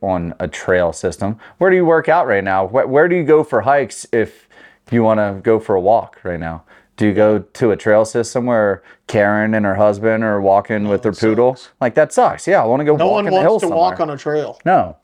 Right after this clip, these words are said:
Speaker 2: Well, okay, lots of people wanna walk on a trail. That's
Speaker 1: Normal
Speaker 2: the
Speaker 1: people,
Speaker 2: problem.
Speaker 1: normal people
Speaker 2: That's
Speaker 1: walk
Speaker 2: the
Speaker 1: on
Speaker 2: problem.
Speaker 1: trails. I don't like to walk on trails.
Speaker 2: Yeah.
Speaker 1: But, yeah, it's kind of a funny, it's a funny thing.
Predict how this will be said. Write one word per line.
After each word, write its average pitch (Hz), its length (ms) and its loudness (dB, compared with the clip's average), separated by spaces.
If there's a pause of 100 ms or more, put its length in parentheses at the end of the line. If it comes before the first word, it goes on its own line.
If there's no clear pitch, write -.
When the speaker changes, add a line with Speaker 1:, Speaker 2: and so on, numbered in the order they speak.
(280)
Speaker 2:
Well, 131 360 -4
okay, 117 320 -6
lots 143 340 -2
of 170 80 -4
people 180 240 0
wanna 165 180 2
walk 160 240 0
on 151 60 -4
a 135 60 -8
trail. 165 220 0
That's - 100 -2
Speaker 1:
Normal 160 220 4
Speaker 2:
the 135 60 2
Speaker 1:
people, 127 300 0
Speaker 2:
problem. 135 180 -6
Speaker 1:
normal 160 320 4
people 127 240 0
Speaker 2:
That's 123 120 0
Speaker 1:
walk 127 180 2
Speaker 2:
the 127 60 0
Speaker 1:
on 120 60 0
Speaker 2:
problem. 120 140 0
Speaker 1:
trails. 98 280 -4 (240)
I 151 140 2
don't 160 160 2
like 131 160 2
to 131 80 -2
walk 113 220 2
on 110 160 -4
trails. - 360 -4
Speaker 2:
Yeah. - 120 -20 (500)
Speaker 1:
But, 98 340 0 (280)
yeah, 156 320 2
it's 139 160 -8
kind 165 180 0
of 143 60 2
a 123 80 0
funny, 131 300 0
it's 117 300 -10
a 113 60 -2
funny 117 260 0
thing. 104 380 -4